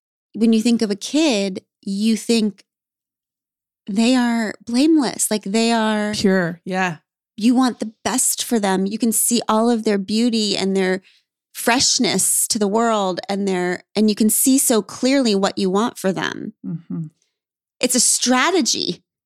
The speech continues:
Speaker 1: to be like, "Wait, what would I want for her? Okay, wait, I also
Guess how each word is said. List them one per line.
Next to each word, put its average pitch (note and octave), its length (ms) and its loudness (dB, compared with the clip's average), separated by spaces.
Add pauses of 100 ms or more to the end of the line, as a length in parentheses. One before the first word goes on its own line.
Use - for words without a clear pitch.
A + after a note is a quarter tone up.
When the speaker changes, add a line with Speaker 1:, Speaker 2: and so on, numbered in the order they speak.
(220)
Speaker 1:
to B3+ 160 0
be A3 140 2
like, G#3 240 0
"Wait, G3 140 0
what F#3+ 180 0
would G#3 100 0
I G3+ 100 0
want G3+ 280 0
for F3+ 100 -4
her? F3 460 -2 (720)
Okay, G3+ 180 -2
wait, F#3+ 220 0
I F3 160 0
also F3 500 0